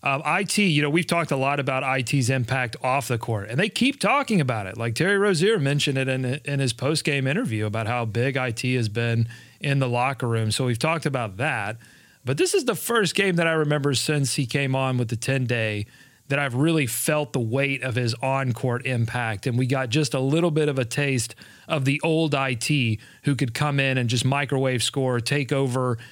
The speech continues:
a particular part of a game. We have not seen him.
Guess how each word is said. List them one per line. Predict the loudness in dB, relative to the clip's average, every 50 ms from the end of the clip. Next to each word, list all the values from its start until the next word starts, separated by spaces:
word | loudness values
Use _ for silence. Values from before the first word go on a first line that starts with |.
| -14 -6 -4
a | -2 -2
particular | -2 -2 0 0 -2 0 0 0 0 0 0 -2
part | -4 -4 -2 0 0 0 0 0
of | 0 0
a |
game. | 0 0 0 0 2 2 2
We | 2 0
have | 0
not | 0 -2 -2 -2
seen | -2 0 0 2 2
him. | 2 2 2 2 2 0